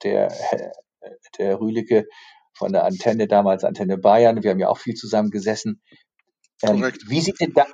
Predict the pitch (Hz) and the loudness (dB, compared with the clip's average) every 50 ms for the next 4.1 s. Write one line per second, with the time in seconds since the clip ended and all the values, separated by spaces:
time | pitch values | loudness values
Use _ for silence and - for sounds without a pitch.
0 | - _ _ - 117 123 127 127 123 107 95 95 107 147 151 135 143 - 175 170 | -8 _ _ -6 -2 0 4 6 6 6 6 6 4 2 2 2 -2 -4 -2 0
1 | 175 170 156 131 147 143 147 139 139 131 131 127 135 131 - 156 147 - 135 120 | 0 0 2 4 4 4 4 2 0 0 0 0 0 2 2 0 0 2 2 2
2 | 123 120 - - - 127 120 120 120 - 135 147 175 196 165 117 104 - - - | 2 2 2 0 2 2 2 2 2 4 4 4 6 6 4 2 0 -2 -8 -12
3 | - 120 113 104 - _ _ _ _ - - - 104 120 120 123 120 - 120 117 | -8 -8 -8 -8 -10 _ _ _ _ -8 -2 0 2 2 0 0 0 2 2 2
4 | 113 107 | 0 -2